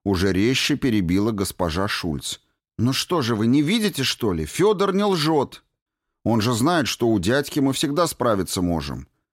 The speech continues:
«Да вижу, вижу», проворчал Константин Сергеевич. «Ладно, кадет, ступайте спать.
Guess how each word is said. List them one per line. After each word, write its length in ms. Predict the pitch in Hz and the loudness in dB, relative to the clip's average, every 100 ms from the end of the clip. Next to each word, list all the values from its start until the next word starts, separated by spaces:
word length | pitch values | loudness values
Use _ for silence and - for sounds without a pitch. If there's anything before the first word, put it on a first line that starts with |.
| _ - | _ -10
«Да 160 | - | -4
вижу, 520 | 76 87 90 78 62 | 0 2 2 0 -4
вижу», 520 | 62 76 78 67 57 - _ _ _ _ _ - | -6 -4 -4 -4 -8 -14 _ _ _ _ _ -4
проворчал 640 | 101 98 95 - 117 139 | 0 2 0 0 0 0
Константин 680 | 135 113 98 98 90 - 90 | 0 -2 -2 -2 -4 -4 -4
Сергеевич. 880 | 87 98 80 78 64 50 50 - - _ _ _ _ _ _ | -4 -6 -6 -6 -8 -10 -12 -12 -14 _ _ _ _ _ _
«Ладно, 520 | - 85 104 101 90 78 | -4 0 2 2 2 -2
кадет, 600 | 90 76 80 67 - - | -2 -2 -2 -4 -8 -20
ступайте 600 | - - - 90 92 - | -18 -14 -6 -2 -2 -2
спать. 580 | 85 - 85 69 - - | -8 -6 -4 -4 -6 -14